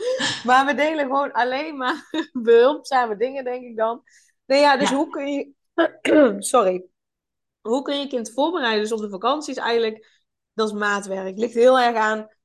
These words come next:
Speaker 1: hoe lang ga je op vakantie? Wat is het
Speaker 2: Ja.
Speaker 1: tijdsverschil? Als er überhaupt tijdsverschil is. Hoe ga je op vakantie? Dus, hè, vliegtuig, auto.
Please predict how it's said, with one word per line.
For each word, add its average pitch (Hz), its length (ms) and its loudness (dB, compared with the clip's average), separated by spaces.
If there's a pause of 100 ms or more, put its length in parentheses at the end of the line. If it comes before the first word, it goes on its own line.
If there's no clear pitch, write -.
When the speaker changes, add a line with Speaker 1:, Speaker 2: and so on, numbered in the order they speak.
Speaker 1:
hoe 233 100 -6
lang 247 180 0
ga 240 120 -2
je 240 80 -4
op 233 100 -10
vakantie? 202 800 -10
Wat 202 180 -4
is - 80 -8
het 269 200 -4
Speaker 2:
Ja. 214 60 -2
Speaker 1:
tijdsverschil? 202 840 -4
Als 214 200 -2
er 202 60 -4
überhaupt 196 340 -2
tijdsverschil 196 520 -6
is. 190 340 -6 (400)
Hoe 294 220 4
ga 214 180 2
je 202 160 2
op 185 120 -2
vakantie? 190 420 -4
Dus, 190 180 -6
hè, 208 320 -2
vliegtuig, 190 560 -4
auto. 185 680 -2